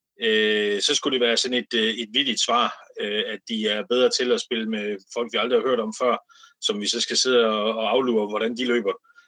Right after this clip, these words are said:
Øh, eller de er bedre til, øh, kun at træne det, der foregår på deres egen banehalvdel, for så at gå ud og demonstrere, hvorfor man, man ikke skal gøre det. Øh, men, men, men jeg kan ikke komme på et, et fodboldmæssigt svar,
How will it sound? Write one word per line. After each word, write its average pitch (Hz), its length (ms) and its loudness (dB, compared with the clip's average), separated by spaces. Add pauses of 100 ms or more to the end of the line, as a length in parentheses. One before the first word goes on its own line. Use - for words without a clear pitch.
(220)
Øh, 113 420 2
eller 117 520 2
de 120 160 -4
er 113 60 -2
bedre 135 260 4
til, 127 380 2 (160)
øh, 113 280 -2
kun 135 220 0
at 120 100 0
træne 131 440 0
det, 127 100 0
der 117 120 2
foregår 107 540 2
på 110 320 0
deres 107 200 -2
egen 127 220 -2
banehalvdel, 113 600 -4
for 117 80 -6
så 117 200 2
at 110 60 -2
gå 117 80 -6
ud 127 220 0
og 110 320 -4
demonstrere, 113 500 0 (360)
hvorfor 123 280 2
man, 120 120 0 (240)
man 113 100 -2
ikke 123 100 0
skal - 140 -6
gøre 113 180 2
det. 113 120 -4 (500)
Øh, 110 300 2
men, 127 160 -2
men, 123 200 -2
men 120 100 0
jeg 117 80 0
kan 156 80 0
ikke 151 100 -2
komme 127 160 -2
på 139 120 6
et, 123 140 0
et 117 200 -4
fodboldmæssigt 113 640 0
svar, 131 360 0